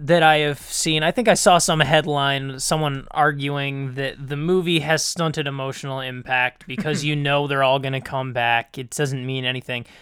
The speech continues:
Speaker 1: But to me, it seems like that, like, showing that the villain is complex and l-, he, like, that he actually cares about his daughter and, uh, is willing to sacrifice anything to get to his goals.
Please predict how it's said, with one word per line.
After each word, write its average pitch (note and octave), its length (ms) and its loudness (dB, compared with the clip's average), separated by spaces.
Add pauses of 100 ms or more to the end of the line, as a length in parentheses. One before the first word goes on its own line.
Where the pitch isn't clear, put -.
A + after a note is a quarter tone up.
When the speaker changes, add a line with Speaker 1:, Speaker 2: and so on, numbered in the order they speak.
(380)
Speaker 1:
But E3 280 2
to - 120 0
me, A#3+ 340 2
it E3+ 120 -4
seems A3 560 0
like E3+ 260 2
that, E3+ 360 4
like, D3 220 -4
showing E3 800 -2 (180)
that D3 180 -2
the D3+ 80 -2
villain D3 440 0
is C3+ 100 -4
complex C#3 1000 -2 (600)
and C#3 760 -2 (560)
l-, D3 260 -10 (100)
he, D#3+ 380 -4
like, D3 280 -2
that E3+ 100 0
he E3 120 0
actually E3+ 580 2
cares E3+ 720 -4
about D3 480 0
his C#3+ 520 -6 (200)
daughter C3+ 540 0
and, C3 840 -8 (180)
uh, C3 380 -2 (720)
is C#3+ 160 -6
willing D#3 260 -2
to D3 80 -4
sacrifice D3+ 540 0
anything D3+ 320 -4
to C#3+ 60 -8
get C#3+ 160 -8
to D#3 120 -6
his C#3+ 140 -4
goals. C3+ 220 -6